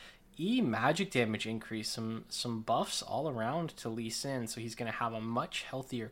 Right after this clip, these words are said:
clear, and it's gonna be just a little bit faster. Oh, no, no, E, it, it says it's increased, but then look at the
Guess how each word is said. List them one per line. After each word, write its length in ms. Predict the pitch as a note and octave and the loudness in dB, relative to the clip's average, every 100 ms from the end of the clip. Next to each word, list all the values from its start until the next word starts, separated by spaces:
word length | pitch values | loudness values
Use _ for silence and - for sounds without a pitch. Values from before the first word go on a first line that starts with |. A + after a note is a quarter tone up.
| - | -6
clear, 480 | - A#3 A#3 A3+ A3+ - - - - - | -2 0 2 0 -4 -18 -20 -20 -20 -6
and 240 | C#3 C3+ | 0 2
it's 100 | B2+ | 0
gonna 160 | - C3+ | -2 -2
be 160 | A#2+ C3 - | -2 -6 -10
just 920 | - A3+ A#3 A#3+ B3+ C4 C4 - - | -4 -2 0 0 0 0 0 -2 0
a 60 | C4 | -4
little 640 | B3+ B3+ B3+ C#4 C#4 C#4 | -2 -2 0 0 0 0
bit 360 | C4+ C#4+ C4+ - | -2 -4 -6 -8
faster. 960 | - C4+ C4+ C#4 - - C#4+ C#4+ C#4+ C4 - | -6 0 0 0 -2 -2 -4 -2 -4 -6 4
Oh, 60 | |
no, 100 | F3 | 8
no, 200 | E3 D3+ - | 10 8 6
E, 480 | F#3+ A3 A3+ G#3 - - - - - - - - - - - - - - - - - - - - | 4 6 6 4 0 -16 -20 -20 -20 -20 -20 -20 -20 -20 -20 -20 -20 -20 -20 -20 -20 -20 -20 -6
it, 140 | E3 - - - - - - - | -6 -6 -12 -10 -10 -12 -20 -12
it 140 | - E3+ | -6 -2
says 680 | - - A#3 C#4+ C4 - - _ | 0 2 0 0 0 -2 -4 _
it's 260 | E3 D3 - - | -2 0 -2 0
increased, 1120 | D3+ D#3+ D#3+ - B2+ A2+ G#2+ G#2+ - - - - - - - - - - - - - - | 4 4 2 -2 0 0 0 -6 -8 -8 -12 -18 -20 -20 -20 -20 -20 -20 -20 -20 -20 -4
but 180 | D#3 - | -4 6
then 300 | E3 D#3 D3+ | 8 10 8
look 200 | F3+ F#3 | 4 4
at 200 | A3+ - | -2 4
the 460 | F#3+ E3+ D#3 C3+ | 8 8 6 2